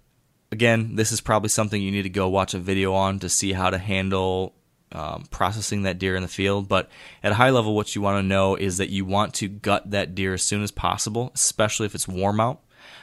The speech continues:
um, because you wanna be able to preserve the meat as best as possible. So if you saw that deer run and die,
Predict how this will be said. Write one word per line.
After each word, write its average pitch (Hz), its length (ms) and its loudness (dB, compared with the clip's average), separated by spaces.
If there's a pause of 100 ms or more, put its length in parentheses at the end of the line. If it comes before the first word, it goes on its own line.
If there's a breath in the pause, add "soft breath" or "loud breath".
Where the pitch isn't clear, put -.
(120)
um, 87 600 0
because 101 260 0
you 95 80 2
wanna 95 140 2
be 95 60 -2
able 90 80 -2
to - 40 -10
preserve 90 420 -2
the 90 60 -4
meat 92 400 -2
as 92 160 -8
best 80 240 -4
as - 80 -10
possible. - 520 -10 (120)
So 101 420 4
if 101 160 -6
you 101 60 0
saw 131 220 6
that 110 180 2
deer 110 180 4
run 101 220 2
and 98 120 -2
die, 92 460 0